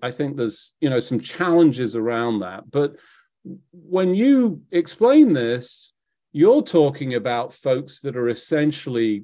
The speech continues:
I, I wanna say, piggybacking on this patient access piece that are then saying, "Well, we need it, and we're gonna work on behalf of the patient," but they're now, so it's like taking data out of the fenced-in area,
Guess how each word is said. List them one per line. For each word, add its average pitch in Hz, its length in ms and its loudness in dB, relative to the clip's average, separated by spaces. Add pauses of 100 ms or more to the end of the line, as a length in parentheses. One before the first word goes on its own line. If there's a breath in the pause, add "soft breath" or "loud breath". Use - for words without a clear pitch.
(120)
I, - 260 -18
I 135 100 0
wanna 269 180 2
say, 120 280 -2
piggybacking 120 920 -4
on 107 200 -2
this 107 220 -6
patient 208 640 -4
access 104 600 -10
piece 101 560 -10 (480 soft breath)
that 151 160 2
are 160 100 6
then 175 220 6
saying, 151 360 2
"Well, 123 200 4
we 135 360 2
need 127 300 0
it, 113 280 -2 (380)
and 165 160 -2
we're 226 100 4
gonna 220 300 0
work 160 440 -2
on 139 140 -6
behalf 135 380 -6
of 113 80 -16
the 117 80 -12
patient," 131 560 -8
but 139 180 -4
they're 151 140 0
now, 170 400 2 (220 loud breath)
so 208 120 -4
it's 196 160 -6
like 240 240 2
taking 202 680 -4
data 151 600 -2
out 170 320 -6
of 151 180 -4
the 123 120 -8
fenced-in 165 920 -2
area, 113 720 -6